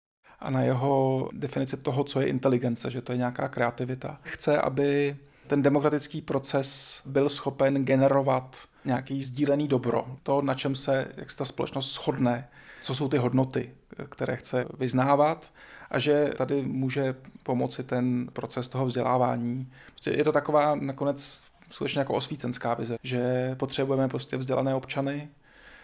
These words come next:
kriticky uvažující občany a potřebujeme instituce, které budou průchozí, které budou transparentní,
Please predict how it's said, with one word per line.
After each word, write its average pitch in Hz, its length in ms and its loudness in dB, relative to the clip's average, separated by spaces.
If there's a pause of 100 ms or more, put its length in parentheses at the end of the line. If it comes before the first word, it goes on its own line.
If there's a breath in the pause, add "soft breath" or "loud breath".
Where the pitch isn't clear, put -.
(180 soft breath)
kriticky 135 400 -4
uvažující 143 460 -4
občany 147 760 -6
a 131 160 -4
potřebujeme 135 480 0
instituce, 139 520 -2
které 139 200 -4
budou 127 280 2
průchozí, 147 580 -2
které 131 200 -6
budou 139 120 -4
transparentní, 143 800 -2